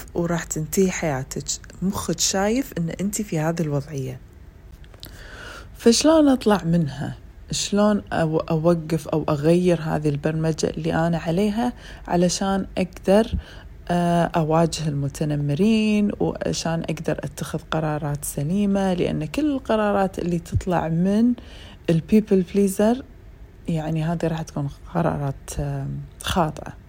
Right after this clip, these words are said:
فشلون أنا أطلع منها؟ طبعا الموضوع، الموضوع عفوا أبدا مو سهل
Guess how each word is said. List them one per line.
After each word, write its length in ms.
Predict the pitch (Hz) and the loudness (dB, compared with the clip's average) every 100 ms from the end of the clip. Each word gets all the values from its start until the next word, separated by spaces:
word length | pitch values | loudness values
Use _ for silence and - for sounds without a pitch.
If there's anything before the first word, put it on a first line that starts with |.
| - - - - - - - | -20 -20 -20 -20 -20 -20 -10
فشلون 320 | - 175 320 339 | -4 0 0 2
أنا 360 | 233 214 190 | 2 4 2
أطلع 260 | - - 135 | 0 -2 -2
منها؟ 420 | 147 117 123 127 - - - - - _ _ _ - - - | -2 -4 -6 -10 -14 -20 -18 -18 -20 _ _ _ -20 -18 -6
طبعا 220 | 262 220 | -2 0
الموضوع، 500 | 214 208 202 208 196 196 - 180 | 2 2 0 -2 -2 -4 -6 -2
الموضوع 500 | 175 175 170 190 180 | 0 0 -2 -2 -2
عفوا 300 | 175 180 180 - - - | -2 -2 -4 -8 -14 -2
أبدا 320 | 185 180 185 | 0 2 2
مو 300 | 180 175 175 | 0 2 0
سهل 480 | 180 - 165 156 202 | -2 -2 0 0 -2